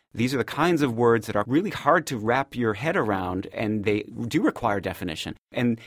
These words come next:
frankly, this is a hard word for us to define, too. <laughs> You know, this is not just, uh, difficult for the general public.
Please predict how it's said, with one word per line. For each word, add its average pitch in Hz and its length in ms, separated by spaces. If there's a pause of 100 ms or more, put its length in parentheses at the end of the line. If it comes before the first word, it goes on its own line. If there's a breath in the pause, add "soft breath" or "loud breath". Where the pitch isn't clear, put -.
frankly, 160 640
this 135 240
is 190 200 (200)
a 127 80
hard 139 300
word 156 160
for 123 120
us 214 140
to - 100
define, 123 380
too. - 280
<laughs> - 40
You 156 140
know, 139 140
this 143 120
is 135 120
not 143 200
just, 131 260
uh, 123 220
difficult 120 480
for 107 140
the 104 80
general 101 260
public. 160 320